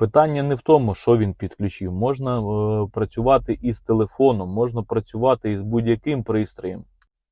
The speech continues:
Питання в тому, а, як він це перевіряв. Я ж кажу, можна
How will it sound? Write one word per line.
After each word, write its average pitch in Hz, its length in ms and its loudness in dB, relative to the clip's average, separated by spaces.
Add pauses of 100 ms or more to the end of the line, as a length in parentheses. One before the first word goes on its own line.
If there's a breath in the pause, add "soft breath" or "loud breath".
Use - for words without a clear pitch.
(120)
Питання 135 520 2
в - 80 -8
тому, 131 460 -2 (420 soft breath)
а, 101 520 2 (840)
як 113 480 6
він 101 220 -2
це 98 160 -4
перевіряв. 92 760 -4 (360)
Я 101 200 -8
ж 101 60 -16
кажу, 104 220 -4
можна 113 540 0